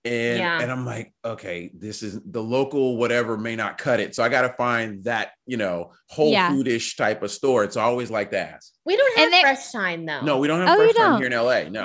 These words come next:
Speaker 2: No.
Speaker 3: Well, you know, Fresh Thyme is so interesting 'cause it is more expensive, but I've price compared their vegetables and fruits to, to, like, Kroger, which is the,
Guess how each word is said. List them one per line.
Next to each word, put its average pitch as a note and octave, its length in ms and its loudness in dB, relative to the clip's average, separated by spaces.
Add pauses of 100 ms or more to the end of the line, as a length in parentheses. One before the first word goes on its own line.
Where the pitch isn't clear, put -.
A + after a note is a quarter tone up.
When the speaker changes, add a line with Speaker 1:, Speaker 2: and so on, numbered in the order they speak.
Speaker 2:
No. E3+ 240 -12 (260)
Speaker 3:
Well, G#4 200 4
you G#4+ 120 2
know, A4+ 160 4
Fresh - 320 0
Thyme A#4+ 180 -2
is A4 180 -4
so F#4+ 140 2
interesting C4+ 500 -2
'cause B3 140 2
it C#4 160 4
is F4 300 2
more G4 180 2
expensive, D4+ 640 -2 (140)
but C4+ 180 4
I've C4+ 280 0
price C4+ 340 -2
compared E4+ 480 -2
their C4 160 -2
vegetables A#3+ 540 -4
and A#3 120 -6
fruits - 380 -10
to, - 160 -6 (160)
to, - 80 -10
like, A3 160 -4
Kroger, A3+ 500 -2
which A3 160 -6
is A3+ 100 -6
the, G#3 100 -10